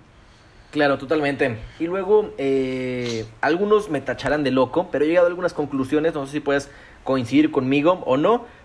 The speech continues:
pero yo soy de los que piensan que en un futuro, en un estadio de fútbol, se va a terminar llenando más por ver a jugadores jugando videojuegos que por ver el simple deporte.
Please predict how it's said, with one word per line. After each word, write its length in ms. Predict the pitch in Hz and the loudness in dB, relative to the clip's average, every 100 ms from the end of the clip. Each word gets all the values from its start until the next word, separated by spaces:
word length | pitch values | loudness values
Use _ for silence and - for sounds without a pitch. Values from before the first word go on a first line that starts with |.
| - | -6
pero 460 | - 135 147 143 - 139 | 2 4 6 4 0 2
yo 200 | 185 214 | 4 4
soy 260 | - 202 | 2 2
de 60 | 202 | 2
los 160 | 202 185 | 2 -2
que 100 | 147 | -4
piensan 540 | 151 170 160 185 185 | -2 -2 0 -4 -4
que 100 | - | -6
en 80 | 151 | -6
un 80 | 180 | -6
futuro, 540 | 180 175 170 190 185 | -10 -6 -4 -2 -4
en 140 | - 151 | -4 -6
un 120 | 190 | -4
estadio 600 | 180 - 165 170 175 180 | -4 -2 0 2 0 -2
de 140 | - 131 | -4 -4
fútbol, 520 | - 156 131 143 202 - - - - | 2 2 4 2 2 -4 -20 -20 -14
se 80 | - | -6
va 80 | 135 | -2
a 40 | |
terminar 360 | 143 151 135 151 | 0 0 2 0
llenando 440 | 147 143 147 147 143 | 0 0 0 0 0
más 320 | 139 147 - | 0 -2 -4
por 220 | - 123 | -4 0
ver 120 | 143 | 0
a 60 | 147 | 0
jugadores 520 | 147 127 123 139 139 | 0 0 0 0 -2
jugando 360 | 123 127 139 131 | -4 -4 -2 0
videojuegos 760 | 160 151 135 151 143 185 202 - - - | 2 2 4 4 2 0 -6 -16 -16 -6
que 120 | 117 | -6
por 240 | 113 117 | -2 -2
ver 80 | 139 | 0
el 120 | 139 | 0
simple 360 | 127 135 123 131 | -2 -2 0 0
deporte. 520 | 110 107 101 - 95 | 0 -2 -2 -4 -8